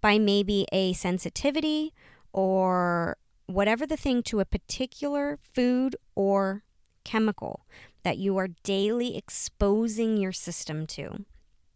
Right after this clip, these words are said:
This can be a very wide range of different foods and chemicals. I mean, anything from bananas to M S G, right? We always have the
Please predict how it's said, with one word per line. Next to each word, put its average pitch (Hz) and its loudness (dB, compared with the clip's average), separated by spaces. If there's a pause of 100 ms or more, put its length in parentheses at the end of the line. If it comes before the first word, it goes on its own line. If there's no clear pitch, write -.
(280)
This 202 -2
can 220 -2
be 196 0 (460)
a 156 -4
very 240 2
wide 185 2
range 170 0
of 170 -6
different 151 -4
foods 160 -6
and 180 -2
chemicals. - -6 (400)
I 175 -6
mean, 175 -2
anything 196 -4
from 185 -2 (340)
bananas 202 2
to 294 -2 (160)
M 240 2
S 262 0
G, 196 -4
right? 175 -2
We 196 -2
always 202 -2
have 214 -4
the 196 -4